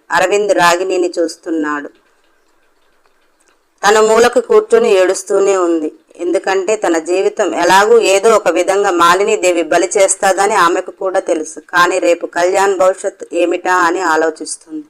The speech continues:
ఇక్కడ జరిగిన దాన్ని ఎలా తీసుకోవాలో అర్థం కాక పిచ్చి దానిలా ఏడుస్తుంది. వేగ్ని రాణిని దగ్గరికి వెళ్ళి తనని ఓదారుస్తుంది.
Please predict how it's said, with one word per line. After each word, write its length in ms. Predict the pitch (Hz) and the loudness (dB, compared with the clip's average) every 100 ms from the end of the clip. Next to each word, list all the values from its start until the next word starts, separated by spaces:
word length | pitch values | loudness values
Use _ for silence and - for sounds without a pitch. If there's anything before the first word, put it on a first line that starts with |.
| _ _ _ _ _ _ _ | _ _ _ _ _ _ _
ఇక్కడ 240 | - 208 190 | -8 0 2
జరిగిన 380 | 185 196 208 | 4 4 4
దాన్ని 300 | 202 196 202 | 4 4 4
ఎలా 300 | 190 190 202 | 4 4 4
తీసుకోవాలో 720 | 202 208 - - 202 190 196 | 4 0 -2 0 4 4 4
అర్థం 380 | 196 175 170 190 | 4 2 0 0
కాక 360 | 185 175 175 196 | 0 0 -2 -8
పిచ్చి 260 | 214 - | -10 -6
దానిలా 460 | 233 202 190 190 190 | 0 2 2 2 4
ఏడుస్తుంది. 760 | 185 170 165 - 170 147 147 - _ _ _ _ _ _ _ _ _ _ _ _ _ | 4 2 0 -4 -8 -6 -6 -12 _ _ _ _ _ _ _ _ _ _ _ _ _
వేగ్ని 420 | - 208 214 233 208 | -2 2 2 2 4
రాణిని 400 | 196 190 196 190 | 6 4 4 4
దగ్గరికి 480 | 185 180 175 185 | 2 2 -2 -2
వెళ్ళి 280 | 175 190 208 | 0 2 0
తనని 340 | 220 180 170 170 | 0 0 0 2
ఓదారుస్తుంది. 840 | 170 170 175 170 - 165 156 - | 2 4 2 2 -4 -8 -8 -6